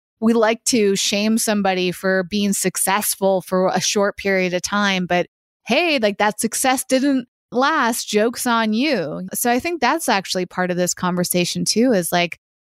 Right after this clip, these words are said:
this ongoing pressure to constantly sustain the actions or the amount of work, hustle,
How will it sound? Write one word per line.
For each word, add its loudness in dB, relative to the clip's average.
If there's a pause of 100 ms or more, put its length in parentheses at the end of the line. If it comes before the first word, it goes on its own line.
(120)
this 2
ongoing 2
pressure 0
to -2
constantly 0
sustain 0 (260)
the 0
actions -2
or 2
the 0
amount 2
of -4
work, 0
hustle, 0